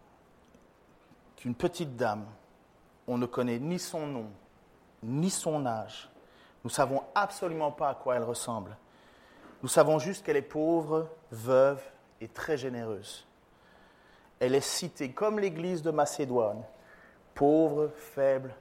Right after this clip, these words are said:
mais très généreuse. J'imagine la grâce de mon Seigneur, de mon Dieu, de votre Seigneur, de votre Dieu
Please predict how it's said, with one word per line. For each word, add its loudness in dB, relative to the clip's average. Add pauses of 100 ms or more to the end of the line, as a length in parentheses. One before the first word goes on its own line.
mais -2
très 4
généreuse. -2 (960)
J'imagine 2
la 4
grâce -2 (100)
de -4
mon -2
Seigneur, -2
de -6
mon -4
Dieu, 0
de -2
votre 2
Seigneur, -2
de -2
votre -2
Dieu -6